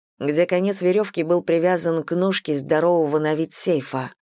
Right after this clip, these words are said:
«Расскажите мне о своих находках в спальне», попросила она.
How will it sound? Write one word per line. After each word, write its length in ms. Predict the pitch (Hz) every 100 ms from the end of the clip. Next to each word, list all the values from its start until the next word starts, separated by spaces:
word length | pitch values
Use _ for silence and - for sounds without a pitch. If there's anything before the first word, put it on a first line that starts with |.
| _ _ _ _ _ _ -
«Расскажите 580 | 196 208 226 233 285 214
мне 200 | 170 160
о 40 |
своих 300 | 156 156 143
находках 560 | 156 151 175 - 160 -
в 80 | -
спальне», 640 | - 170 139 135 131 - _ _ _ -
попросила 560 | 151 151 143 151 147
она. 420 | 143 143 135 131